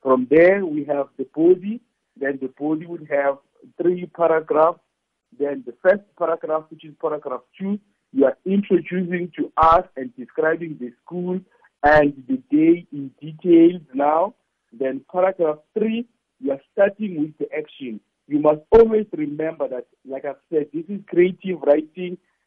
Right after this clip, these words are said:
and your essay must flow. So you start now using semantics to say, "Suddenly this happened," or "out of the blue, whatsoever happened."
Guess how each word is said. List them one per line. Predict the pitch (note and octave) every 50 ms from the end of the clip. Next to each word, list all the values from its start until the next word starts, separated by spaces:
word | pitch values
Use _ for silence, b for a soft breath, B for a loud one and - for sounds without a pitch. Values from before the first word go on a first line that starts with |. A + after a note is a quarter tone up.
| _ - -
and | D#3 D#3 D3 -
your | - C#4 - - -
essay | F3+ G#3 G3+ G3+ _ - G3 G3 G3+ F#3+
must | E3+ D#3+ D3+ D3+ D3+ _ -
flow. | E3+ F#3 G3 F#3+ E3 C3+ A2+ G2 _ _ _ _ _ _
So | - C#3+
you | C#3+ C#3+ - _
start | - F#3 F#3 G3 F3
now | D3+ D#3 D#3 D#3+
using | D#3 D3+ C3 C3+ D3 E3 F3 F3 D#3 E3 E3+ D#3+ D#3 D#3 _
semantics | D3+ C#3+ D3 D3+ D3+ D#3 D3+ _ - C3+ B2 G3+ _ _ _ _ _ _ _ -
to | D#3 D3+ -
say, | F3 E3+ D#3+ D#3 _
"Suddenly | - G3+ G3+ G3 G3+ F#3+ F3+ E3+ F#3 F3+
this | C#3 C#3 E3+ F3+ F3+ _
happened," | - D#3+ D#3 D3+ - D3+ C#3+ C#3+ C#3+ D3 - _ _ _ _ _ -
or | D3+ D3 - -
"out | - G3 G#3
of | A3 G#3+ -
the | - F#3 F3+ - _
blue, | D#3 F3 F#3+ F3+ D#3 C3 A2+ - _ _ _ _ _ _ _ -
whatsoever | C3 C#3+ C#3+ C#3+ - E3+ E3 - - D#3+ D#3+ D#3 D3 D3+ C#3+
happened." | C#3+ D3+ C#3+ C#3+ _ - C#3+ A#2 G#2 G2+ G2+